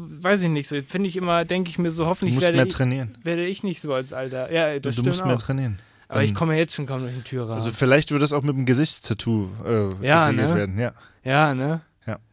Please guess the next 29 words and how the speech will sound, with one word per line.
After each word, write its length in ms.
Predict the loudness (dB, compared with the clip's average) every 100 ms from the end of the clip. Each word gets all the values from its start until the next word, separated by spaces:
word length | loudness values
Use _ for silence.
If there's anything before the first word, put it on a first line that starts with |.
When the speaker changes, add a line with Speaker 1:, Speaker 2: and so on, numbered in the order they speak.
| _ _ _
Speaker 1:
Ja, 140 | 2 4
aber 120 | 4
es 120 | 2
ist 120 | -2 -4
jetzt 200 | -4 -4
schon 120 | -4
schwer, 500 | -4 2 4 4 0
passende 440 | -2 -4 -2 0 4
Sachen 320 | 4 4 -2
wie 60 |
meinen 280 | 0 0 0
Oberarm 500 | 0 4 4 2 -4
zu 120 | -6 -8
finden, 280 | -6 -6 -4
so. 120 | 0
Speaker 2:
Ja, 120 | 2
ist 160 | 2 -2
richtig. 240 | -2 -2
Deswegen 440 | -2 2 2 0
rate 260 | 2 2 0
ich 60 | -2
dir 120 | -2
da 120 | -2
zum, 340 | -4 -6 -6 -4
äh, 520 | -2 2 2 2 0
zu, 140 | -2 -2
Speaker 1:
Ja. 200 | -2 0
Speaker 2:
zu 140 | 0
Tattoos. 840 | 0 0 0 4 4 2 -2 -6